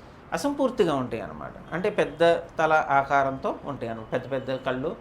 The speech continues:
అలా ఉంటాయి. ఇప్పుడు కూడా భక్తులు అలాగే దర్శించుకుంటున్నారు. కానీ ప్రతి పన్నెండు సంవత్సరాలకు ఒకసారి పూరి రథయాత్ర జరుగుతుందన్నమాట.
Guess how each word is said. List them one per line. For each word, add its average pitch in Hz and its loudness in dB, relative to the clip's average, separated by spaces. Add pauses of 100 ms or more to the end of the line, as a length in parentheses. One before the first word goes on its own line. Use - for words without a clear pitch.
అలా 120 -6
ఉంటాయి. 117 -6
ఇప్పుడు 214 0
కూడా 233 2 (460)
భక్తులు 196 0
అలాగే 180 6
దర్శించుకుంటున్నారు. 120 -4 (1900)
కానీ 185 -2 (920)
ప్రతి 202 2
పన్నెండు 226 2
సంవత్సరాలకు 208 -2
ఒకసారి 135 -2 (1800)
పూరి 254 6
రథయాత్ర 226 4
జరుగుతుందన్నమాట. 117 -6